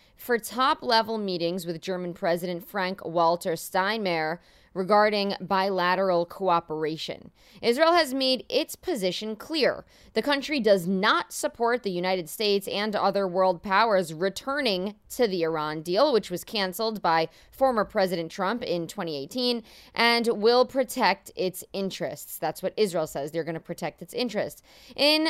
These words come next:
the planned meeting, Lapid will present his case and argue against a renewed deal with Iran.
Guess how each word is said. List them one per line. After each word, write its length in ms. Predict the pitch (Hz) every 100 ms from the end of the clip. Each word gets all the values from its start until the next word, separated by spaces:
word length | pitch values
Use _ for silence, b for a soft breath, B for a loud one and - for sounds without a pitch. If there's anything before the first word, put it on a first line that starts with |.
| 240
the 100 | 254
planned 540 | 220 233 202 196 196
meeting, 540 | 185 180 160 147 156 262
Lapid 520 | 226 - 214 220 214
will 220 | 185 190
present 480 | 196 247 190 180 185
his 200 | 285 294
case 520 | - 277 196 269 - B B B
and 180 | 202 202
argue 460 | 196 202 208 233
against 680 | 180 185 156 208 185 254 - -
a 140 | 180
renewed 540 | 175 175 175 180 202
deal 340 | 175 160 143 202
with 240 | 170 160
Iran. 520 | - 214 160 139 151